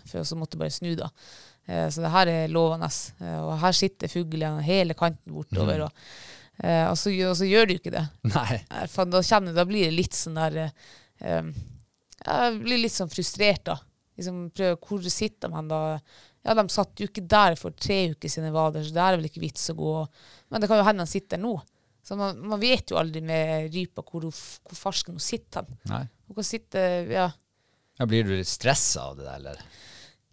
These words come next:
Speaker 1: Ja, det, det gikk egentlig, jeg, jeg,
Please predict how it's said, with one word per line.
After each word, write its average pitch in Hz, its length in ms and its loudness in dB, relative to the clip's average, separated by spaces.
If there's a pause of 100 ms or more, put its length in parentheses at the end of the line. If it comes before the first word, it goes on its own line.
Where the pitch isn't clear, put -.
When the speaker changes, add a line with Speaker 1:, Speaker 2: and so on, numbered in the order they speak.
(920)
Speaker 1:
Ja, 101 300 2
det, 220 120 -2 (160)
det 247 140 4
gikk 294 160 0
egentlig, 196 240 4
jeg, 202 300 8 (120)
jeg, 220 260 2